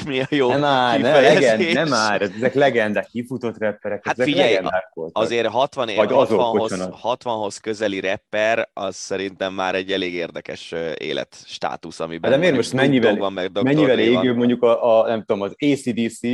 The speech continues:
Speaker 2: vagy
Speaker 1: Nem,
Speaker 2: a Rolling Stones,
Speaker 1: a, én az
Speaker 2: mint
Speaker 1: A C D C-re, meg a Rolling Stones-ra is egyébként már lassan a kedvenc zenekarom, a Red Hot Chili Peppersre is azt mondom, hogy kifutott rockerek,
Speaker 2: Mhm.
Speaker 1: ö, de tény és való az, hogy ugye itt most nem a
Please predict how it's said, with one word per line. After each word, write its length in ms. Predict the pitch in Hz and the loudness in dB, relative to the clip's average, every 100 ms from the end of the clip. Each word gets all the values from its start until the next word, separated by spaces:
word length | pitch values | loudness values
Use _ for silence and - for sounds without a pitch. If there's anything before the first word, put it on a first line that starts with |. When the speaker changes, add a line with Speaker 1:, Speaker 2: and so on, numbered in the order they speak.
| 135 - - | -4 -8 -6
Speaker 2:
vagy 140 | 104 | -2
Speaker 1:
Nem, 340 | 247 196 175 | 2 2 4
Speaker 2:
a 40 | 151 | 4
Rolling 280 | 143 131 - | 2 0 -4
Stones, 360 | - 123 127 - _ - | -6 -4 -4 -8 _ -4
Speaker 1:
a, 80 | |
én 240 | 101 123 139 | 0 0 2
az 100 | 135 | 4
Speaker 2:
mint 120 | 147 | 2
Speaker 1:
A 20 | |
C 120 | - | 0
D 140 | 143 127 | -4 -4
C-re, 200 | 127 110 | -4 -2
meg 140 | 113 | -2
a 40 | 110 | 0
Rolling 260 | 127 127 | 0 -2
Stones-ra 380 | 110 117 110 113 | -6 -8 -4 -4
is 200 | 110 - | -4 -6
egyébként 420 | 110 110 107 104 | -6 -4 -4 -6
már 180 | 104 101 | -2 0
lassan 340 | 107 113 - 101 | 0 -2 -4 -8
a 40 | |
kedvenc 360 | - 104 95 95 | -6 -6 -6 -6
zenekarom, 420 | 95 92 92 90 | -6 -6 -6 -4
a 40 | |
Red 180 | 90 - | -4 -6
Hot 100 | 92 | -10
Chili 180 | - 90 | -10 -8
Peppersre 460 | 82 85 85 80 | -6 -6 -6 -6
is 120 | 87 87 | -8 -8
azt 140 | - | -10
mondom, 200 | 82 85 | -12 -12
hogy 120 | 87 | -12
kifutott 460 | - 90 87 82 - | -14 -16 -12 -10 -8
rockerek, 540 | 82 - 85 90 127 - - - | -8 -6 -4 -2 -4 -8 -20 -18
Speaker 2:
Mhm. 220 | 98 104 | -12 -6
Speaker 1:
ö, 200 | 95 95 | -2 -2
de 420 | 90 104 107 104 - _ _ | 0 0 2 0 -4 _ _
tény 220 | 131 117 | -4 -4
és 280 | 110 - - _ | -6 -10 -16 _
való 560 | 95 110 110 107 113 - | -4 0 0 0 0 2
az, 280 | 104 110 | 0 0
hogy 320 | - 104 95 - - | -6 -8 -8 -18 -18
ugye 200 | 87 101 | -12 -12
itt 160 | - 113 | -12 -14
most 240 | 113 110 - | -10 -8 -4
nem 160 | 139 | -2
a 240 | 110 82 | 0 -2